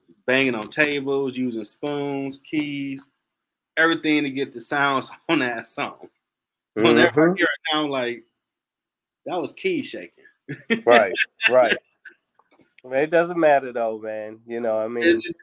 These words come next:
Speaker 1: creativity is awesome.
Speaker 2: Yeah, you know, I mean, that, that whole process right there is, that's a, that's a beautiful process, you know? I mean, you have
Speaker 1: Yeah.
Speaker 2: to go through that, you know, thinking that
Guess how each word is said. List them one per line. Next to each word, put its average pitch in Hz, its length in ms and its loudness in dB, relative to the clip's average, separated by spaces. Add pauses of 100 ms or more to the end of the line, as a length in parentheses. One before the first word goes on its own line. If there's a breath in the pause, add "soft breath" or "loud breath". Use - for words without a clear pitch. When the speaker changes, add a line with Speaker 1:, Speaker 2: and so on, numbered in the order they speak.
Speaker 1:
creativity 180 500 0
is 160 120 0
awesome. 175 320 -8 (640)
Speaker 2:
Yeah, 110 580 -4 (160)
you 110 100 -10
know, 104 180 -4
I 107 120 0
mean, 117 240 -4
that, 120 240 0
that 131 240 4
whole 131 240 -2
process 131 500 -6
right 120 300 -4
there 139 280 -2
is, 110 180 -20 (380)
that's 160 220 0
a, 117 80 -8
that's 151 300 0
a - 20 -10
beautiful 131 480 -8
process, 101 640 -4
you 113 140 -6
know? 113 220 -2
I 113 100 -2
mean, 120 220 -8
you 127 140 -12
have 123 360 4
Speaker 1:
Yeah. - 80 -10
Speaker 2:
to 127 80 0
go 131 280 2
through 139 460 -4
that, 120 340 0 (640)
you 131 140 -4
know, 127 200 0
thinking 143 440 -4
that 131 300 0